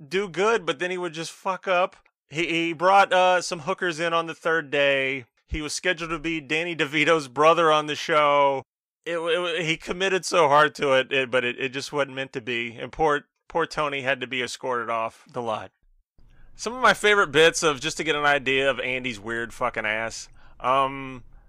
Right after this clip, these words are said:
he would go on stage, eat a bowl of potatoes, and get in a sleeping bag and sleep throughout the rest of his act.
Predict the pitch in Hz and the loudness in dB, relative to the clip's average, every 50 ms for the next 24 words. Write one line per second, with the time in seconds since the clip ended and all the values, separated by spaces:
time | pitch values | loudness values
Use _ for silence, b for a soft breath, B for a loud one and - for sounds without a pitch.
0 | - - - - 147 151 170 165 156 131 151 156 160 165 165 160 - - - 160 | -20 -20 -20 -12 -6 -2 0 0 2 4 4 4 4 4 2 0 -2 -2 0 2
1 | 151 151 156 147 131 - - 156 147 156 135 135 147 151 151 151 - - - - | 2 4 2 2 0 -2 -6 -6 -6 -4 -2 0 0 0 0 -2 -4 -8 -12 -6
2 | 147 143 143 139 143 143 139 139 123 135 123 123 120 123 131 131 131 127 123 - | -2 -2 2 2 4 4 2 2 -2 -4 -6 -6 -4 -6 -4 -4 -6 -8 -8 -8
3 | - - 151 143 151 143 127 113 131 131 131 131 131 120 123 113 107 - - - | -6 -6 -6 -6 -6 -8 -2 2 2 4 4 4 2 0 -4 -6 -6 -10 -8 -6
4 | - 143 139 - - 131 131 127 120 - 123 123 127 120 - - - 107 110 127 | -6 -6 -6 -6 -4 0 0 0 0 0 -2 -4 -4 -4 -4 -8 -10 -4 0 0
5 | 127 127 127 127 - - - | 2 2 0 -2 -4 -16 -20